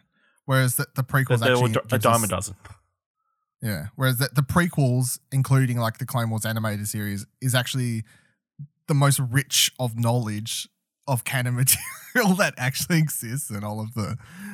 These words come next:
Speaker 1: the spectrum. Um, so anyway, the con-, the trailer continues. It says, "Every generation has a legend on the screen," which every time I see, I'm like, "Oh." Um, and then we see this tie off in the distance. It comes speeding in,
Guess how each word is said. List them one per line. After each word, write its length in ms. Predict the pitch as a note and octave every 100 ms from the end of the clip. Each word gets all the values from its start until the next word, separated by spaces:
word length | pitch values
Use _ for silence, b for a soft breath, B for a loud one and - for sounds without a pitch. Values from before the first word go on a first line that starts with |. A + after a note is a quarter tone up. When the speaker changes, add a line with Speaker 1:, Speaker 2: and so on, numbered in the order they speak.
| F3 -
Speaker 1:
the 100 | A2+
spectrum. 500 | - G#2+ - B2+ D3 B B B B
Um, 500 | A#2+ C3+ C#3 C3+ C3 -
so 140 | -
anyway, 180 | E3+ D3
the 60 | C3+
con-, 180 | F3 F3
the 160 | E3+
trailer 280 | E3+ F#3 F3
continues. 460 | D#3+ C#3+ C3+ C3 B2
It 80 | A#2
says, 140 | C3
"Every 220 | D3 C#3+
generation 460 | C3+ B2+ A#2+ A#2+ B2+
has 80 | A2
a 40 |
legend 320 | A2+ A#2 A2
on 80 | G#2+
the 60 | G#2+
screen," 460 | - C3 B2+ B2 - _ _ -
which 160 | A2
every 180 | - A#2+
time 180 | B2+ A2+
I 60 |
see, 140 | A2 A2+
I'm 100 | G#2
like, 160 | G#2 A#2+
"Oh." 800 | F#2+ - _ _ - - -
Um, 520 | A#2+ C3+ B2+ A#2 A2 B2+ _ _ _ _ _ -
and 120 | D#3
then 100 | D#3+
we 80 | D#3+
see 140 | C#3+
this 180 | E3 C#3
tie 380 | - C#3+ C3 C3
off 160 | B2 C3
in 60 |
the 80 | A2
distance. 460 | C3+ C#3+ D3+ C#3+ B2+
It 80 |
comes 260 | - A#2+ A#2+
speeding 500 | - C#3+ C#3 B2+ A2
in, 240 | A#2 B2